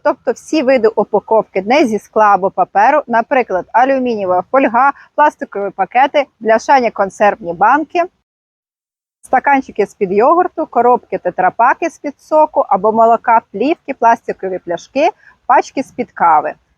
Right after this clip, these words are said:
Місто Ахен постачає жовті спеціальні пакети для цього.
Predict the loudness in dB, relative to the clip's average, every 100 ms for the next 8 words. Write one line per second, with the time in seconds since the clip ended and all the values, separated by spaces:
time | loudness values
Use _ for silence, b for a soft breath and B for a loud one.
0 | -6 -6 -4 -2 2 2 0 -6 -8 -4
1 | -6 -2 2 2 2 -4 -4 -8 -8 -4
2 | 0 0 -2 -8 -4 -2 -2 -6 -4 -4
3 | -4 -2 -2 -2